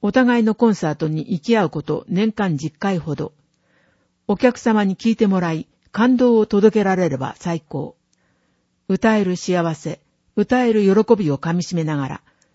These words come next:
自分たちが楽しむのが一番。合唱仲間には高齢者も多いが、いくつになっても歌えるところが合唱の良いところでもある。これからも笑顔で歌っていこう。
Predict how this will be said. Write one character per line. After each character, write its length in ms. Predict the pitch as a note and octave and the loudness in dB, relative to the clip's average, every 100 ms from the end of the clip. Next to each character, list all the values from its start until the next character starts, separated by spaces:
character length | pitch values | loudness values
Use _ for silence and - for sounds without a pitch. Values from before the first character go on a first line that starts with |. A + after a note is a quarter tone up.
| _ F3 | _ -2
自 140 | G3+ | 2
分 180 | A#3+ A#3+ | 2 2
た 140 | A#3 | 0
ち 120 | G#3 | -2
が 120 | D#3+ D#3 | -4 -2
楽 220 | F#3 G#3+ | 0 0
し 100 | - | 0
む 100 | F3+ | -2
の 140 | C#3+ | 0
が 160 | C3+ C#3+ | -2 -4
一 240 | - - F3 | -8 -8 -8
番。 220 | C3 - _ _ _ _ _ _ _ _ _ _ _ _ - F3+ | -10 -14 _ _ _ _ _ _ _ _ _ _ _ _ -10 -2
合 160 | G#3 | -2
唱 240 | - C4 B3+ | 2 4 4
仲 220 | A#3+ F#3+ | 2 0
間 120 | D3+ | -2
に 120 | D3+ | -2
は 200 | D3+ D3+ _ _ | -4 -6 _ _
高 180 | - B3 | 2 4
齢 160 | C4+ G#3+ | 4 2
者 140 | D3 | 0
も 220 | C#3+ D#3 | -2 0
多 80 | E3 | 0
い 100 | C3+ | -2
が、 180 | C3+ - _ _ _ _ - | -6 -12 _ _ _ _ -2
い 100 | B3+ | 0
く 120 | B3 | 0
つ 120 | G3+ | 0
に 120 | D#3+ | 0
な 120 | E3+ | 0
っ 40 | F3 | -2
て 140 | - | -4
も 140 | D3+ D#3 | -4 -4
歌 220 | - G3 | -2 -2
え 40 | |
る 100 | F3 | -2
と 120 | F3 | -6
こ 100 | E3+ | -4
ろ 80 | E3 | -4
が 220 | C#3+ D3 - | -4 -6 -8
合 160 | F3 F#3 | -2 -2
唱 260 | - A#3 G#3+ | 0 0 2
の 140 | G3 | 2
良 140 | G#3+ | 2
い 40 | F#3+ | 2
と 120 | D3+ | -2
こ 120 | D#3 | -4
ろ 60 | D3 | -4
で 100 | C#3 | -4
も 160 | C3 C3 | -4 -6
あ 80 | |
る。 140 | B2+ - _ _ _ _ _ _ _ _ _ _ _ - | -12 -16 _ _ _ _ _ _ _ _ _ _ _ -2
こ 100 | G#3+ | 2
れ 100 | A3 | 2
か 140 | G#3+ | 2
ら 80 | G3+ | 0
も 220 | D#3 D#3 _ _ | 0 -4 _ _
笑 160 | A3+ B3 | 2 4
顔 200 | A#3 D#3+ | 4 2
で 100 | C#3+ | 0
歌 240 | D3+ G3 | -2 -4
っ 80 | F#3+ | -4
て 140 | - | -4
い 80 | D#3+ | -6
こ 280 | - D#3+ | -4 -8
う。 40 | D#3+ | -8